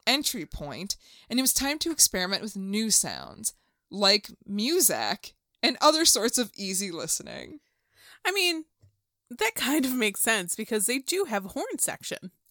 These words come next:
Speaker 1: Okay. All right. Yeah. All right. I'll go with that. But
Speaker 2: But
Speaker 1: the rest of the
Speaker 2: also,
Speaker 1: band
Speaker 2: <laughs> like,
Speaker 1: really didn't wanna do that.
Speaker 2: I mean,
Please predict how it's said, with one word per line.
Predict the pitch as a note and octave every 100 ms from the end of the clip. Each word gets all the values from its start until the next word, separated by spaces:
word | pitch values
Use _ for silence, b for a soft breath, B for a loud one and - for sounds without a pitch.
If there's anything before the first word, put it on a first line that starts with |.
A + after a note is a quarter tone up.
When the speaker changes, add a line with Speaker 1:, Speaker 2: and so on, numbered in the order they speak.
| -
Speaker 1:
Okay. | G#4 C#4+ F#3+ D#4+ - _ _ A#3+
All |
right. | E4+ C#4+ E4+ G#4
Yeah. | A#3+ E4+ G4 -
All | F4
right. | G4+ F4+ A#4+ G4
I'll | G4+
go | F#4+
with | E4+
that. | D4 G4+ B B B
But | -
Speaker 2:
But | C#4+
Speaker 1:
the | F#4+
rest | D#4
of | E4+
the | G#4 E4
Speaker 2:
also, |
Speaker 1:
band | B3 B3 E4+ - -
Speaker 2:
<laughs> |
like, | E4+ - - - G3+
Speaker 1:
really | A#3 B3+ D4+
didn't | C#4+ E4
wanna | E4 E4+ E4
do | G#4
that. | G#4+ G#3+
Speaker 2:
I | D#4+
mean, | E4 E4+